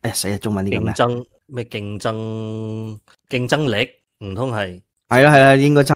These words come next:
Speaker 1: 唔多啦，係，因為，嗯，都古古怪怪嘅，我都唔知啊，唉，啊，噉並且成立一個，啊，價值十億磅錢嘅，叫新嘅綜合安全基金。噉啊，成哥就話呢，我哋呢，喺舊年已經非常清楚全球嘅危機係點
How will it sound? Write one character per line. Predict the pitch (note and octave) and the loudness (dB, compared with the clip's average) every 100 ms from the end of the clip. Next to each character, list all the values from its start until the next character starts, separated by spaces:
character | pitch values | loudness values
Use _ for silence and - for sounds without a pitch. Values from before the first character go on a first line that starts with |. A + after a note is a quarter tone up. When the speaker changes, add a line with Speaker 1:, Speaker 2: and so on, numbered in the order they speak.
| A2 | 0
Speaker 1:
唔 | |
多 | G#2+ A#2+ | 2 2
啦， | G2+ F#2 | 2 2
係， | G2+ | 2
因 | C3 | 4
為， | C3 - - - | 2 0 -8 -8
嗯， | F#3+ D#3 - C#3+ | -4 -4 -6 -4
都 | G#3 | -4
古 | B3+ G3+ | -2 -4
古 | A3+ | -2
怪 | G#3+ D3 | 4 4
怪 | D3 B2 A#2+ C3 | 4 2 4 4
嘅， | D3 | 2
我 | |
都 | C#3+ | 2
唔 | G2+ | 0
知 | E2+ A#2 | -2 -2
啊， | G2+ F2 | -2 -2
唉， | G#2+ G2+ _ _ - | -2 -4 _ _ -4
啊， | G2 - - | -4 -4 -2
噉 | C#3 E3+ | 0 4
並 | C3+ C3+ | 4 4
且 | C#3 D3 E3 | 4 4 4
成 | - F#2 | 0 -2
立 | G#2+ | -2
一 | C#3 D3 | -2 -2
個， | - A#2 A2 | 2 4 4
啊， | F2 F#2 - | 2 -2 0
價 | A2 | 0
值 | A2+ A#2 | 0 -2
十 | - - | -4 -4
億 | D3 C#3+ - | -4 -4 2
磅 | A2 A2+ | 2 2
錢 | A2 - F2+ F#2+ | 0 -4 -4 -2
嘅， | A2 A2 - _ _ | -2 -2 -6 _ _
叫 | A2+ A#2 | -2 0
新 | - - D#3+ D#3 D#3 | 2 4 6 6 6
嘅 | C3 A#2 - - _ | 4 2 0 -16 _
綜 | - F#3 F3 C#3 | -2 2 4 4
合 | A#2 - C#3 | 2 0 2
安 | C#3 | 4
全 | G2+ F2 | 2 -2
基 | A#2 C3 | -2 0
金。 | B2+ | 2
噉 | |
啊， | B2 C#3+ D#3+ E3 - - - - F2 | 4 6 6 6 2 -14 -16 -10 -8
成 | - C2+ | -8 -8
哥 | E2 A2+ A2+ | -2 -2 0
就 | F#2 | 0
話 | F#2 | 0
呢， | G#2 A2 - - _ | 0 -2 -6 -20 _
我 | G2+ A2 | -4 0
哋 | A2 | 2
呢， | B2+ | 2
喺 | A#2+ B2 _ _ - | 0 -4 _ _ 2
舊 | G#2+ A2+ G#2+ | 4 4 2
年 | B2+ C3+ | 0 0
已 | A2+ | -2
經 | B2+ B2+ | -2 -2
非 | C#3 C3 B2 | 2 0 0
常 | F2+ F2+ | -4 -6
清 | F#2 C3 B2+ | -4 -4 -2
楚 | A2 A#2+ | -2 -2
全 | - F#2 F2 | -2 -6 -6
球 | F2+ F2 F#2 | -6 -6 -4
嘅 | A2 G2 | -2 -2
危 | E2 | -4
機 | B2+ B2 | -2 0
係 | A2 | -2
點 | - G2+ | -4 -2